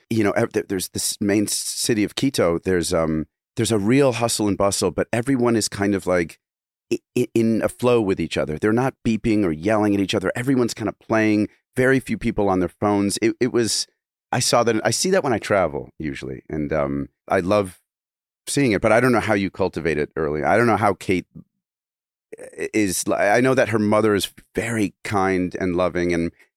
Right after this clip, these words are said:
I think she just had, 'cause I'd ask her about it, where it came from, and I think she just has a real sense of in, injustice and, and, and, and a kindness. She is, I don't know, she's got a real, like, compassion. W-, w-,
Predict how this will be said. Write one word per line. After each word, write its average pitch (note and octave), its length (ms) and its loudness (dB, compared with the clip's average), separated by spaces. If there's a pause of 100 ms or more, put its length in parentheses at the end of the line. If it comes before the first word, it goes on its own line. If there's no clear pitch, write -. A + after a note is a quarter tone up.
(100)
I A#2 80 -4
think E3 200 -4
she F3+ 100 -4
just D3+ 220 -4
had, A2+ 180 2
'cause B2+ 100 -2
I'd D#3+ 140 2
ask C4+ 240 -2
her G#2 60 2
about D2+ 240 0
it, D2 100 -2
where D#2+ 140 -2
it - 100 -10
came D#2 180 -6
from, D2+ 220 -8
and D#2 140 -8
I - 60 -12
think D#3 120 -10
she - 100 -8
just - 200 -8
has B2 120 -2
a G#2 60 -2
real G2 180 0
sense F2+ 460 -2
of E2 220 -4 (1000)
in, G#2 240 -2
injustice A2+ 960 -2
and, F2+ 220 -2
and, D#2 400 -2 (460)
and, G2+ 280 -2
and F#2 160 -2
a F2+ 40 -6 (180)
kindness. C3+ 680 -4
She G#2 160 -2
is, G2 240 -4 (100)
I A#2+ 120 -8
don't D#3+ 140 -6
know, C3+ 80 -4
she's G#2 200 -4
got A2 280 0
a A2 40 -4
real, G2 300 2
like, G2 200 0 (120)
compassion. F#2 600 -4 (300)
W-, F#2+ 240 -12
w-, F2 240 -14